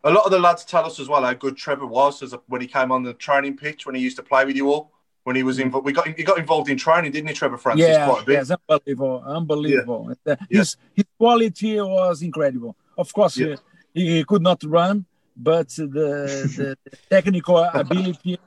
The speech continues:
Speaker 2: his foot was, uh, fantastic.
Speaker 1: Yeah.
Speaker 2: Was, uh, he did some, you know, in the five-a-side, he did some, some goals, some, uh, some things with the ball that, uh, show and that, uh, in, in his time, for sure, he was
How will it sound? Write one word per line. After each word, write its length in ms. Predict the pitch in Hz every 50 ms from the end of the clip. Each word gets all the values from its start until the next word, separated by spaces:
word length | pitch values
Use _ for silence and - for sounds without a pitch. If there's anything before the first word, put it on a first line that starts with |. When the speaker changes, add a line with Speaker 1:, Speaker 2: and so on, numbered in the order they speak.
| _ _ -
Speaker 2:
his 180 | - 208 - -
foot 360 | - - 202 226 226 - -
was, 480 | 208 180 175 165 165 165 160 - - -
uh, 360 | 170 151 139 135 127 120 117 _
fantastic. 580 | - - 175 143 - 139 127 120 - - - - 120 - _ -
Speaker 1:
Yeah. 220 | - 123 120 113
Speaker 2:
Was, 200 | 120 - - -
uh, 220 | - - - 117 113 -
he 100 | 165 170
did 200 | 143 190 214 -
some, 400 | - 220 220 202 190 185 170 - _ _ _ _ -
you 80 | -
know, 200 | 165 170 160 151
in 180 | 147 147 151 143
the 360 | 147 156 147 143 139 131 123 -
five-a-side, 680 | 175 175 165 165 160 - - 180 170 175 180 180 160 - - _ - - _ _
he 160 | - 151 156
did 240 | 139 143 170 147 -
some, 400 | - - 170 160 151 147 143 135
some 280 | 127 - 165 156 143 131
goals, 440 | 120 143 160 165 156 147 139 123 -
some, 320 | - - 139 131 123 120 113
uh, 120 | 110 - - _ _
some 240 | - - 160 151 131
things 340 | - - 165 160 139 127 139
with 160 | 151 151 135
the 100 | 135 139
ball 360 | 117 131 135 143 147 147 143
that, 280 | 131 135 135 131 127 - - - 151
uh, 180 | 143 135 131
show 480 | 123 - - 170 170 160 151 139 123 117
and 140 | 113 117 110
that, 180 | 127 123 - - -
uh, 120 | 135 127 - _ _ _ _ _ _
in, 220 | - 143 156 156 147
in 180 | 170 156 156 143
his 280 | 143 175 208 180 - -
time, 360 | - 180 170 175 180 180 160
for 260 | - - 170 160 143
sure, 360 | - - 170 165 165 165 147 123
he 140 | 120 135 135
was 420 | 135 127 127 131 127 - - -